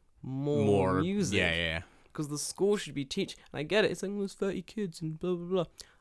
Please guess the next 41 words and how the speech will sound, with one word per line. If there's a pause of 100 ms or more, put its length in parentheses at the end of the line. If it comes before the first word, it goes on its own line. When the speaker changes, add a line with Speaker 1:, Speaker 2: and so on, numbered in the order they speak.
(140)
Speaker 1:
I
don't
care. (400)
<laughs>
I'm
sorry.
Speaker 2:
Yeah,
I,
Speaker 1:
I
Speaker 2:
I
Speaker 1:
don't
Speaker 2:
kind
of,
like,
Speaker 1:
care.
Speaker 2:
I'm, (380)
I'm
a
little
bit, (100)
um, (300)
Speaker 1:
Mm. (960)
Speaker 2:
sympathetic
to,
like,
band
teachers
because,
Speaker 1:
Mm. (300)
Speaker 2:
like,
you
have
to
make
an
entire
band, (540)
Speaker 1:
Yeah.
Speaker 2:
right? (240)
And,
like,